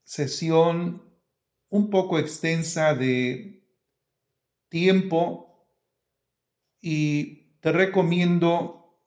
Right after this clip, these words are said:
la lleves a cabo al finalizar el día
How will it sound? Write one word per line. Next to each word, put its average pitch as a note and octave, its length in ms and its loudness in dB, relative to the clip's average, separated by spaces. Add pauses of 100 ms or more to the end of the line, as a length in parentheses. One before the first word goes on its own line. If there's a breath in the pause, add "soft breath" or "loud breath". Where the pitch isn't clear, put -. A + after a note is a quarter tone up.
la D3 180 -2
lleves D#3 360 0
a C#3 140 -2
cabo D3+ 880 2
al C3+ 100 -2
finalizar C3+ 580 0
el C3 160 2
día D3+ 600 0